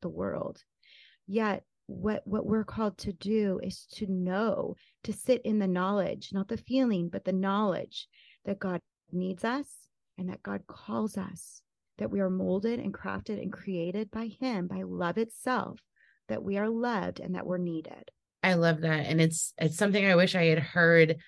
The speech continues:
Speaker 2: years ago when, uh, we were struggling to conceive and felt like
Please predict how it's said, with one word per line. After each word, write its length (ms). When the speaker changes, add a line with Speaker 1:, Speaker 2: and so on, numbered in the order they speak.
Speaker 2:
years 420
ago 560
when, 640
uh, 320
we 200
were 80
struggling 600
to 120
conceive 720
and 260
felt 160
like 300